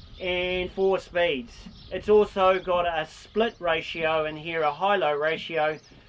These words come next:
which gives you a thirty-two by thirty-two transmission. And of course, that's wet clutch. So a great feature on the left-hand side here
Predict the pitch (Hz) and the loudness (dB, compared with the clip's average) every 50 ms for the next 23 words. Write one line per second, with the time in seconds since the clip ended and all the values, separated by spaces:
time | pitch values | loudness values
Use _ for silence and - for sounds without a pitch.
0 | - - 175 180 180 - - 202 190 185 160 - 175 190 185 180 185 180 - - | -16 -10 -10 -10 -10 -6 -2 -2 -2 -2 -2 -2 0 0 2 2 0 -2 -6 -10
1 | - - - - 202 196 196 208 190 - - 190 185 175 175 180 180 156 160 156 | -16 -8 -2 0 2 2 2 0 -2 -6 -4 -4 -2 -2 -2 -4 -2 0 0 0
2 | 151 - - - 180 170 170 165 160 - - 170 165 160 160 156 - 160 147 147 | 0 -2 -4 -6 -6 -4 -4 -6 -8 -8 -10 -8 -8 -8 -8 -8 -8 -8 -6 -6
3 | 147 131 - 147 143 - - 135 120 113 110 - - - - - - - 175 175 | -8 -8 -10 -10 -10 -10 -10 -10 -12 -12 -14 -18 -20 -20 -20 -20 -14 -8 -4 0
4 | 185 180 180 - 196 190 180 180 - 175 180 175 170 - - 135 139 143 160 160 | 0 0 0 0 0 0 0 0 0 0 0 0 -2 -6 -16 -16 -12 -10 -10 -10
5 | - - - 156 147 135 123 - - - - - - _ _ _ - - - - | -12 -12 -8 -6 -4 -4 -6 -8 -12 -18 -20 -20 -20 _ _ _ -20 -20 -20 -20
6 | - - - - - - - 165 165 160 - 226 247 247 214 - 208 208 196 - | -20 -20 -20 -20 -16 -6 -4 -2 -2 2 4 4 4 4 4 0 -4 -6 -4 -2
7 | 196 190 180 175 165 175 185 175 - 185 180 170 - - 196 185 196 190 185 196 | 0 0 0 0 -2 -4 -4 -4 -4 -6 -8 -6 -4 -2 0 2 2 0 0 0
8 | 196 190 196 190 | 0 0 0 -2